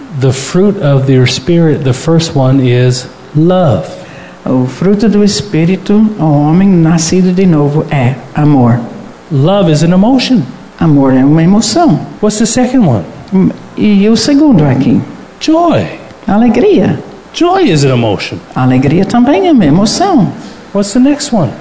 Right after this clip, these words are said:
Speaker 2: E o próximo?
Speaker 1: Peace.
Speaker 2: Paz.
Speaker 1: Peace is an emotion.
Speaker 2: E paz também é uma emoção.
Speaker 1: Emotions.
Speaker 2: Emoções.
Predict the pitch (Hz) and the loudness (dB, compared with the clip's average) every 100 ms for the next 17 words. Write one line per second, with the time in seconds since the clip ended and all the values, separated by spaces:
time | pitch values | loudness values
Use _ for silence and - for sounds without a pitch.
0 | - - 240 277 381 247 - 135 113 110 | -18 -6 -2 0 0 0 0 0 0 -4
1 | - - - - - - - - 330 330 | -12 -20 -20 -20 -20 -20 -18 -2 2 2
2 | 175 175 - - - - - - - - | 2 -2 -6 -10 -14 -16 -20 -20 -16 -14
3 | - 277 381 196 - - - - - - | -8 -2 0 2 0 -2 -6 -14 -18 -6
4 | 320 339 - 233 160 135 120 107 90 - | 0 0 2 2 2 2 0 0 -2 -4
5 | - - - 185 214 - - - 143 147 | -8 -10 -4 -2 0 -2 -2 -2 0 2
6 | 170 190 202 226 277 - 427 403 185 233 | 2 2 4 2 2 -2 -4 -2 0 2
7 | 285 359 381 330 - 135 90 82 - - | 2 2 0 0 0 -2 -2 -6 -12 -2
8 | 254 320 - 427 339 233 240 - | 0 0 -2 0 2 2 0 -4